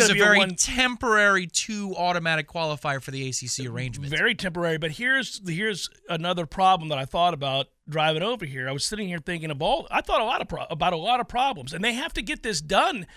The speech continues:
Speaker 2: because this mega one point two billion dollar contract is sitting out there, all but agreed upon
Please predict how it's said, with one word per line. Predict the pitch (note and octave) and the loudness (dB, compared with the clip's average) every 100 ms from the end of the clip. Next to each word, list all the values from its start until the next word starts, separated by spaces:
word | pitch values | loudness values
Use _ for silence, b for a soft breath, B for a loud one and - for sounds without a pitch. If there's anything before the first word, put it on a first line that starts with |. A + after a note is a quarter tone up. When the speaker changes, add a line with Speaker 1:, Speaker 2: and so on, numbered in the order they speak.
| B B | B B
Speaker 2:
because | G#3 A3 | -6 -4
this | A3+ F3 | -4 -2
mega | G3 C#4+ C4 | 0 2 2
one | A3 B3+ - | 2 2 0
point | B3+ A#3+ | -4 -4
two | C#4+ | -6
billion | G#3 A#3 C4 B3 A3+ | -4 0 0 2 2
dollar | A#3+ G#3 | 2 2
contract | - D4 F#4 G#3 F3+ E3+ | 0 -2 0 0 0 -2
is | - | -2
sitting | E4+ F#4+ A3 | -2 0 0
out | E3+ E3 | 0 -2
there, | D#3 F3+ - B B | -2 -2 -4 B B
all | - G#3+ D#4 | 2 6 6
but | D4+ | 4
agreed | G#3 G#3 D4+ F#4 | -2 0 -2 -2
upon | - F#3+ D#3 D3 | -4 -4 -2 -4